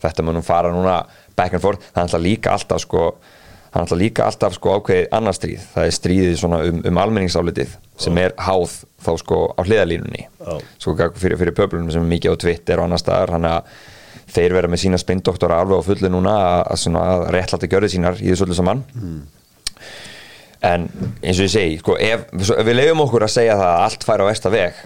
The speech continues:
Speaker 1: ég myndi eitthvað jarðskjálftan í fótboltanum, þú þekkir Ferran Soriano, Hjóra minn,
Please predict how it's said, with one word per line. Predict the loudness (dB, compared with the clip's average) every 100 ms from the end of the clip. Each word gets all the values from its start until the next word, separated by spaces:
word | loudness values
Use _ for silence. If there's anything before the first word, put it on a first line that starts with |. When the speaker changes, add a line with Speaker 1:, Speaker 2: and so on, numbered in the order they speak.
| -20 -20 _ -2
Speaker 1:
ég | 0
myndi | 2
eitthvað | 2 2
jarðskjálftan | 2 0 -2 -2 -2
í | 0
fótboltanum, | 0 0 -2 -4 -2 -2
þú | -2 0
þekkir | -2 0
Ferran | 0 0
Soriano, | 2 2 2 2
Hjóra | 2 0
minn, | 0